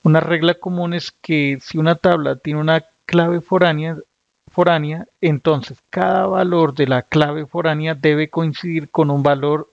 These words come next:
de la clave primaria. Permítame a ver si tenemos por aquí el diagrama anterior. Exactamente este. En este diagrama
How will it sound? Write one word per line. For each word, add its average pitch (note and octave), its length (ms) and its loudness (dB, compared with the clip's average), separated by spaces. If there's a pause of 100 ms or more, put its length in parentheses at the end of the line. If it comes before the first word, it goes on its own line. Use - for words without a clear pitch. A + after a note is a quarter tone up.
de D3 220 0
la B2+ 160 0
clave C#3 560 0 (200)
primaria. D3 680 -2 (800)
Permítame D3+ 640 -2 (260)
a C#3+ 140 0
ver C3+ 180 -2
si D3 360 -2
tenemos C#3 400 -2
por C#3+ 200 -2
aquí C3 320 -2
el C3 120 -4
diagrama C3+ 320 2
anterior. C#3 520 -2 (160)
Exactamente D3+ 1300 0
este. - 340 -18 (2000)
En D#3+ 140 4
este F#3+ 560 0 (120)
diagrama E3 800 0